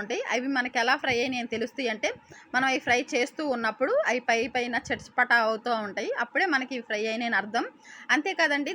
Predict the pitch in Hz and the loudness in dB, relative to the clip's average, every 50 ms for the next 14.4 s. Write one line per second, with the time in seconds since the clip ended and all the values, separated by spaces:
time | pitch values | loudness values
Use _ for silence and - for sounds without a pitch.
0 | 302 277 262 254 254 247 262 247 247 - 277 254 226 233 247 247 - 269 214 254 | -4 -4 -2 2 2 2 2 0 -2 -2 -2 0 0 0 -2 -2 -4 -4 -4 -2
1 | 233 226 220 226 220 220 302 311 - - 277 226 240 240 254 277 285 294 285 247 | -2 -2 -2 -2 -2 -4 -6 -6 -2 2 4 6 8 8 8 6 4 2 0 -2
2 | 247 - 220 233 233 220 226 214 220 214 208 214 214 220 - 220 190 214 190 190 | -4 -4 -6 -6 -6 -4 -6 -6 -6 -6 -6 -8 -8 -8 -10 -8 -6 -6 -6 -4
3 | 226 320 440 - _ _ _ - _ _ _ _ _ - - 277 285 269 311 320 | -6 -6 -8 -10 _ _ _ -20 _ _ _ _ _ 2 8 8 8 8 8 6
4 | 330 320 311 302 320 294 277 294 302 294 285 - - 277 285 302 294 - 254 254 | 6 6 6 4 2 4 4 6 6 6 4 4 4 4 4 6 6 6 6 6
5 | 254 247 - 285 302 277 277 262 247 226 226 285 269 254 254 - 233 247 - - | 6 6 6 6 6 6 6 6 4 2 4 4 4 4 4 4 2 0 2 2
6 | 262 254 233 233 247 214 214 226 226 226 - 254 247 254 269 269 285 294 285 269 | 2 2 2 2 2 4 6 8 8 8 8 8 6 6 6 6 6 6 6 4
7 | 247 233 247 254 311 - - 240 233 233 233 240 240 285 277 - 233 226 202 202 | 4 4 4 2 0 0 2 4 4 6 4 4 2 0 0 0 0 2 2 2
8 | - 233 240 226 226 - 208 208 - - 220 214 208 220 277 320 - 240 262 302 | 2 2 0 -2 0 0 -2 -2 -4 -4 -4 0 4 6 6 6 8 6 6 6
9 | 330 320 320 285 277 277 - 262 254 - - 294 254 - - 277 277 285 269 262 | 6 4 2 0 0 0 -2 -4 -6 -6 -6 -6 -8 -4 0 0 2 2 2 2
10 | 240 233 233 226 214 220 - - 220 214 214 214 208 226 254 294 294 311 285 247 | 0 0 0 -2 -4 -4 -4 -6 -6 -4 -2 -2 0 0 0 -2 -2 0 0 0
11 | 247 247 233 - - 466 539 - - - - - - - - 233 247 269 294 - | 0 -2 -4 -4 -4 -4 -4 -6 -10 -20 -20 -20 -20 -8 -2 2 4 4 4 2
12 | - - 320 269 - - - - 269 269 277 269 247 240 240 240 240 - - - | 0 -2 -2 -2 -2 -6 -6 -4 -2 0 0 2 4 4 4 4 2 -2 -4 -2
13 | 214 233 226 240 247 - 302 - - 240 226 226 247 277 294 254 - 226 - - | 2 4 6 6 4 4 0 0 2 2 2 2 0 0 -2 0 -2 -2 -4 -4
14 | - 240 254 285 254 254 - | -6 -4 -2 0 2 2 2